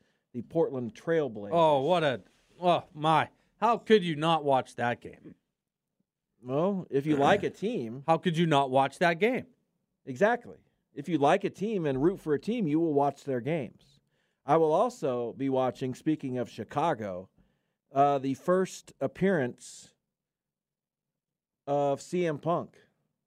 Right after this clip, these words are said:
Speaker 1: on Monday Night Raw for a decade almost. He's back in W W E after n-, more than nine years.
Speaker 2: Why? Where was he?
Speaker 1: He, uh, went to U F C and got slaughtered twice.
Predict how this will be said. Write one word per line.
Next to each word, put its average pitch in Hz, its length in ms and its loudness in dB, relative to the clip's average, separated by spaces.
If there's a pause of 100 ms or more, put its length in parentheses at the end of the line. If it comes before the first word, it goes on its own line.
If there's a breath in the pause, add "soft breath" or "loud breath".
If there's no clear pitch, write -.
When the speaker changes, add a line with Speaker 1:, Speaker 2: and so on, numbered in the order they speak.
(680)
Speaker 1:
on 131 180 -4
Monday 139 280 0
Night 131 220 -2
Raw 120 380 0
for 120 720 -2
a 123 100 -2
decade 113 500 -4 (180)
almost. - 580 -14 (1000)
He's 143 160 -2
back 147 300 2
in 127 100 -8
W 131 240 0
W 120 320 -2
E 107 260 -6 (600)
after 127 300 -2
n-, 120 360 -4
more 208 260 2
than 160 140 -10
nine 151 280 -8
years. 127 320 -10 (480)
Speaker 2:
Why? 120 200 -4
Where 110 160 -4
was 120 220 -4
he? 101 80 -12 (800)
Speaker 1:
He, 151 260 0
uh, 139 160 2
went 135 240 -2
to 131 80 -8
U 131 280 0
F 135 100 -2
C 156 380 -6
and 120 280 -8
got 120 360 -4
slaughtered 127 640 -4
twice. 113 580 -6